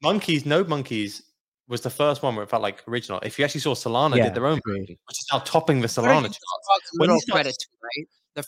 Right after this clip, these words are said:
Speaker 3: the Frogs, like, gotta give them some credit, right? Like, they were
Speaker 1: Yeah,
Speaker 3: also
Speaker 1: okay,
Speaker 3: hype.
Speaker 1: so, but these are, these are, what Ovi's saying is hundred percent true. Look, you're
Speaker 3: It's
Speaker 1: starting to
Speaker 3: true.
Speaker 1: see some more original stuff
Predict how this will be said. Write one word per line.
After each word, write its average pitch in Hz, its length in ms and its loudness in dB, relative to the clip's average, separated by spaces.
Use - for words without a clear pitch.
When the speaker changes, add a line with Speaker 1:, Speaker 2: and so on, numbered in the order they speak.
Speaker 3:
the 127 200 -16
Frogs, 147 280 2
like, 127 160 -6
gotta 151 140 0
give 147 140 -2
them 131 120 -6
some 120 140 -14
credit, 113 300 -6
right? 110 240 -12
Like, 113 140 -14
they 123 100 -6
were 120 60 -4
Speaker 1:
Yeah, 220 160 0
Speaker 3:
also 190 140 4
Speaker 1:
okay, 190 120 2
Speaker 3:
hype. 156 140 4
Speaker 1:
so, 151 220 0
but 160 100 -6
these 190 200 2
are, 175 300 6
these 147 180 0
are, 160 400 4
what 143 320 -2
Ovi's 151 320 0
saying 127 320 -4
is - 180 -10
hundred 143 360 -4
percent 101 300 -8
true. 98 320 -6
Look, 107 100 -10
you're 117 60 -8
Speaker 3:
It's - 80 -8
Speaker 1:
starting 143 300 2
to 131 60 -4
Speaker 3:
true. 127 40 -6
Speaker 1:
see 117 160 -8
some 110 160 -12
more 107 300 -6
original 107 480 -4
stuff 90 420 -4